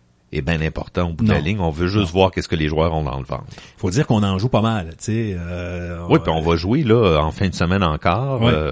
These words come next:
Speaker 1: avant de revenir à Montréal et de repartir, je pense, pour la Floride.
Speaker 2: Ouais, et puis, euh, faut dire que, euh, le onze partant, va falloir connaître ça avant le quatre mars, parce que ça, ça va être le match d'ouverture, euh, de la saison.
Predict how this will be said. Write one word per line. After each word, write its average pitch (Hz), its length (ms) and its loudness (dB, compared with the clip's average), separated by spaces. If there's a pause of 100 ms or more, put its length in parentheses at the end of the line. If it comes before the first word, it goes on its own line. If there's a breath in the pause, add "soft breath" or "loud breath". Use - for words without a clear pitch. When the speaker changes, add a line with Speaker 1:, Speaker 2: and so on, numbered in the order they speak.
Speaker 1:
avant 98 280 2
de 95 100 2
revenir 104 360 2
à 101 60 4
Montréal 92 380 2
et 95 100 -2
de 85 100 0
repartir, 101 540 -2
je 131 100 -2
pense, 143 200 -2
pour 110 140 -2
la 110 80 2
Floride. 147 340 -2 (320 loud breath)
Speaker 2:
Ouais, 110 240 4
et 107 120 2
puis, 113 280 2
euh, 92 360 0
faut 95 160 -2
dire 123 220 0
que, 117 100 -2
euh, 95 500 0
le 92 100 -2
onze 107 220 0
partant, 131 440 -2
va 95 80 0
falloir 98 220 -2
connaître 95 400 -2
ça 127 180 -2
avant 104 200 0
le 92 80 -2
quatre 95 320 -2
mars, 147 320 -2
parce 85 180 -12
que 98 80 -6
ça, 98 160 -4
ça 90 140 -6
va 90 100 -4
être 95 100 -6
le 90 60 -4
match 98 220 -4
d'ouverture, 92 600 -4
euh, 82 220 -12
de 82 60 -12
la 87 80 -8
saison. 82 380 -8